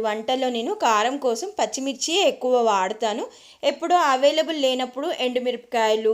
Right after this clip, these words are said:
లేదంటే కారపొడి. ఈరోజు కర్రీలో ముందు వేసిన వెజిటబుల్స్ అన్నీ కొంచెం మగ్గిన తర్వాత టమాటాలు యాడ్ చేశాను. కందగడ్డ అయితే చాలా తొందరగా ఉడికిపోయింది. ఇందులో పచ్చి మామిడికాయలు వాడాను కాబట్టి పులుపును బ్యాలెన్స్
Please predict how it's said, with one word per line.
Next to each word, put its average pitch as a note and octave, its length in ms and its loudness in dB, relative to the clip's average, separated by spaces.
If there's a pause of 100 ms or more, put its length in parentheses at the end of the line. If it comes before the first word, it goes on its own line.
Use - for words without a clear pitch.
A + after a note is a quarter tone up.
(160)
లేదంటే B3 380 0 (120)
కారపొడి. G#3+ 580 2 (360)
ఈరోజు C4 340 -2
కర్రీలో B3 340 -2 (120)
ముందు A#3+ 240 -6
వేసిన B3+ 340 -4
వెజిటబుల్స్ A#3+ 600 -6 (120)
అన్నీ G#3+ 300 -8 (380)
కొంచెం B3+ 300 -6 (100)
మగ్గిన G#3 440 -6
తర్వాత A3 360 -2 (120)
టమాటాలు B3 560 -4
యాడ్ G#3 260 -2
చేశాను. G3 400 -10 (340)
కందగడ్డ A#3+ 500 -6
అయితే A#3 180 -6 (240)
చాలా A3+ 380 -4
తొందరగా B3 400 -2
ఉడికిపోయింది. A3 680 -8 (720)
ఇందులో C#4+ 360 -4
పచ్చి B3 240 -6
మామిడికాయలు C#4+ 580 -4
వాడాను A#3 440 -2
కాబట్టి A3 360 -6 (140)
పులుపును C#4 460 -8
బ్యాలెన్స్ B3+ 360 -4